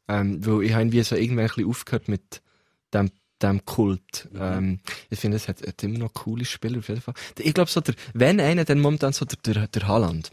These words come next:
Speaker 1: Weil das finde ich schon eine sehr spannende Personalie. Ähm, aber sonst ist für mich so,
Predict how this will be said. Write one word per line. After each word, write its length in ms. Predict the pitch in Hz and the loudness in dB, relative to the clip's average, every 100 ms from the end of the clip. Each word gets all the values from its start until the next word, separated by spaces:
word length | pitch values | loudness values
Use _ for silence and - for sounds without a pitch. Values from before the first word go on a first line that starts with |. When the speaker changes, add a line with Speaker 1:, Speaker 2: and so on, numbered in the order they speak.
| _ | _
Speaker 1:
Weil 180 | - 110 | -6 -6
das 160 | 110 - | -4 -2
finde 200 | 117 110 | 0 2
ich 100 | - | 2
schon 140 | 127 | 0
eine 80 | 120 | 0
sehr 240 | - 117 | 0 -2
spannende 560 | 120 - - 104 110 107 | -2 -10 -6 -2 -2 -4
Personalie. 640 | - 104 110 92 95 135 - - - _ _ _ _ | -6 -6 -4 -4 -4 -6 -8 -20 -20 _ _ _ _
Ähm, 360 | 113 104 104 104 | 0 2 2 0
aber 180 | - - | -4 -10
sonst 400 | - 127 156 - _ _ _ _ - | -2 0 0 -4 _ _ _ _ -8
ist 140 | 110 | -6
für 140 | - 104 | -4 -2
mich 200 | 107 107 | -2 -2
so, 280 | 110 107 | -2 -2